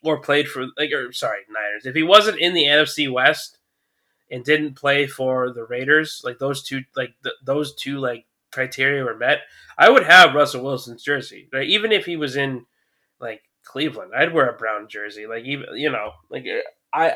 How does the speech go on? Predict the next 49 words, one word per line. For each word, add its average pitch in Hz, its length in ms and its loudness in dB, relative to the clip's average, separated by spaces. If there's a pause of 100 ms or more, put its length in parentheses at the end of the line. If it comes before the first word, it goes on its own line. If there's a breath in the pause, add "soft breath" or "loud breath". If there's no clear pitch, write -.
I, 165 380 0
that's 185 280 8
how 156 120 4
much 147 240 2
I 131 80 2
respect, 135 760 0 (120)
like, 127 380 -8 (180)
Russell 123 340 -8
Wilson. 110 380 -10
I 123 60 -6
think 123 260 -12
he's, 120 280 -20 (1160)
he's 139 220 -10
finally 196 400 8
getting, 156 340 4
like, 135 180 -2
the 135 80 -10
res-, - 300 -10
like, 120 200 -8
the 123 80 -10
attention 135 400 -2
he 120 60 -6
deserves. 113 460 -8
He's 117 140 -16
been 127 160 -12
so, - 240 -8 (500 loud breath)
he's 135 300 -10
carried 208 480 6
Seattle 139 360 4
for - 120 -16
so 135 320 -6
many 139 180 -4
seasons 117 340 -12
that 107 100 -18
people 123 200 -14
are 113 60 -12
saying, 113 220 -8
like, 123 180 -12
"Eh, 254 300 -10
like, 202 160 -6
eh, 233 280 -4
I 233 40 -4
don't 240 140 -4
know 208 120 0
about 139 220 0
Russell 123 280 -4
Wilson." 123 300 -10
It's - 100 -20
like, 113 120 -20